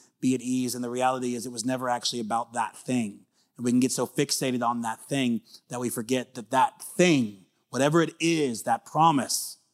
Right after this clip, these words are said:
and in the journey getting there, was only ever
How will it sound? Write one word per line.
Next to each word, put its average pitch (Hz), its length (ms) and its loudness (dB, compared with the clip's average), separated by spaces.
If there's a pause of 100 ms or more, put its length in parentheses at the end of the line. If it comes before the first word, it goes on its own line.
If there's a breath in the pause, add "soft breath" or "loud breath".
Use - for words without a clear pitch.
(680)
and - 120 -6 (220)
in 127 200 6
the 120 80 2
journey 165 460 4
getting 165 340 4
there, 202 340 4 (340)
was 123 200 0
only 165 440 4
ever 131 460 0